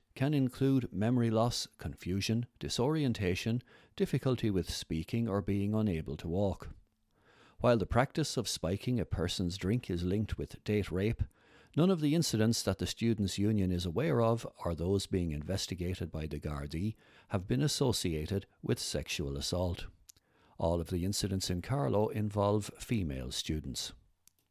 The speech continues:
The Students' Union was so concerned about reports of alleged drink spiking that they set up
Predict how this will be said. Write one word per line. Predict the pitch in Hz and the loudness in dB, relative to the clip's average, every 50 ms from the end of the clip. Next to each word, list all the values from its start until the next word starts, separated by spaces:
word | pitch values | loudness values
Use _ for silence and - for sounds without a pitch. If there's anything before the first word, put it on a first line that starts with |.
| _ _ _ _ _ _ _ _ _ _ _ _ _ _ - | _ _ _ _ _ _ _ _ _ _ _ _ _ _ -6
The | 85 | -6
Students' | - - - 95 107 107 110 101 - - | -2 0 2 2 4 4 4 4 4 6
Union | 107 107 107 107 104 104 95 | 6 6 6 6 6 4 4
was | 87 92 87 - | 2 2 0 2
so | - 110 113 | 4 4 4
concerned | 107 - - 92 90 - - 143 160 151 127 | 2 2 -2 -2 0 2 2 4 4 6 4
about | 113 95 98 98 98 - | 4 4 4 4 4 4
reports | 95 92 87 - - 98 104 101 - - | 2 0 0 0 0 0 0 0 0 -2
of | - 107 95 | -4 -4 -2
alleged | 98 92 98 101 101 98 98 - - - - - | 0 0 2 2 0 0 -2 -6 -10 -12 -14 -10
drink | 104 104 107 120 113 107 | -4 0 2 2 2 2
spiking | - - - 107 113 120 - - 127 123 117 - - - - - - _ | 0 0 0 0 0 0 0 2 2 2 2 0 -4 -12 -20 -20 -10 _
that | - 92 - | -4 -2 2
they | 156 190 165 | 2 2 2
set | - - 147 139 131 - | 2 2 2 2 4 2
up | 135 131 - - | 2 0 0 -4